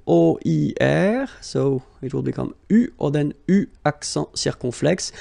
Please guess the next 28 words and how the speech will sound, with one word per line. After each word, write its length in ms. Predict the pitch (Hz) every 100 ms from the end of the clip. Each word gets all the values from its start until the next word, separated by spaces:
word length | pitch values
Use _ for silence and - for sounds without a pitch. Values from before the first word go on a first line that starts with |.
| - -
So 100 | 151
even 240 | 214 233
if 220 | 208 -
you 80 | 151
put 260 | - 190 151
this 220 | 127 -
accent 300 | 127 - 120
circonflexe, 600 | - 113 104 - 147 - - - - _
you 200 | 135 190
don't 200 | 190 143
pronounce 500 | - 120 127 175 -
it, 260 | 262 - - - - -
okay? 300 | 117 143 190
It 60 |
doesn't 280 | 131 123 120
change 260 | - 123 -
the 80 |
sound 400 | - - 165 156
of 320 | 127 - - -
the 80 | -
letter 320 | 131 135 131 - -
U, 160 | 247 - -
so 120 | -
it's 200 | 143 -
the 80 | 139
same 260 | - 135 139
phonetically, 520 | 135 139 - 131 131
it's 200 | 131